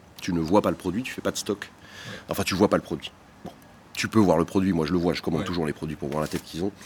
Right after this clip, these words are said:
Speaker 1: Mais, euh, tu, tu as pas le, le stock ni à la maison, ni nulle part.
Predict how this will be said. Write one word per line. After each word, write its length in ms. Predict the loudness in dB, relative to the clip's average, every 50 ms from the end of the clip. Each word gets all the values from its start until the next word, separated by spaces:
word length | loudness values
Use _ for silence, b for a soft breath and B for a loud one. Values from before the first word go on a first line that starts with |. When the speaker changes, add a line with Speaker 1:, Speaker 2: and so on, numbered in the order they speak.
| B B B B B B
Speaker 1:
Mais, 280 | 6 8 10 10 10
euh, 300 | 10 8 8 6 4 2
tu, 260 | 0 -2 -4 -4 -4 -2
tu 120 | 0 0
as 40 | 4
pas 120 | 4 4
le, 160 | 6 6 4
le 160 | 4 4 2 0
stock 280 | 2 4 2 4 6
ni 100 | 6 8
à 60 | 8
la 80 | 8 8
maison, 340 | 6 6 6 8 8 8 8
ni 100 | 8 6
nulle 140 | 6 4 4
part. 200 | 2 -2 -4